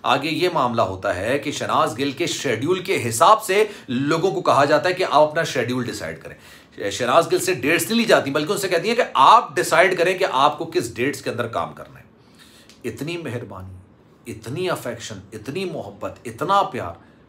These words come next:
फिर शहनाज गिल के हवाले से बात की जा रही है कि शहनाज गिल सिद्धार्थ के जाने के बाद एक ऐसा मामला, एक ऐसा खोटा तलाश कर रही हैं जो कि बड़ा ज़बरदस्त हो और बॉलीवुड में वो खोटा कोई हिला ना सके। वो खोटा होता है ना जिसके साथ गाय को बांधा जाता है, वो हिल ना सके,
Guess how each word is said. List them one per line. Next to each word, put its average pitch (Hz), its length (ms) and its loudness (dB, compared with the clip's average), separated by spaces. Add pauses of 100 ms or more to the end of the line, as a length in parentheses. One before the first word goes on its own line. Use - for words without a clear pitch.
फिर 143 120 -2
शहनाज 120 380 0
गिल 120 120 -6
के 117 120 -6
हवाले 107 160 -6
से 104 100 -10
बात 87 240 -4
की - 120 -14
जा 87 140 -8
रही 90 120 -10
है 139 60 -8
कि 147 100 -10
शहनाज 113 540 -6
गिल 110 220 -6
सिद्धार्थ 110 440 -6
के 139 60 -6
जाने 113 220 -6
के 113 80 -10
बाद 123 280 0 (240)
एक 151 200 -6 (100)
ऐसा 147 440 2
मामला, 113 440 0
एक 175 260 -6
ऐसा 175 280 4 (100)
खोटा 139 340 4
तलाश 170 340 2
कर 147 140 -2
रही 104 220 -6
हैं 123 160 -8 (240)
जो 135 60 -10
कि 170 80 -4
बड़ा 185 160 6
ज़बरदस्त 147 720 0
हो 220 160 4
और 151 340 4
बॉलीवुड 170 460 2
में 208 120 2
वो 208 100 4
खोटा 175 280 0
कोई 180 160 2
हिला 120 240 2
ना 95 80 -4
सके। - 240 -16
वो - 720 -20
खोटा 123 220 0
होता 135 200 0
है 160 60 -2
ना 196 60 -4
जिसके 156 200 -8
साथ 139 140 -2
गाय 107 200 -4
को 113 120 -10
बांधा 95 240 -6
जाता 76 260 -14
है, - 60 -20 (340)
वो 143 100 0
हिल 151 260 2
ना 160 120 6
सके, - 260 -8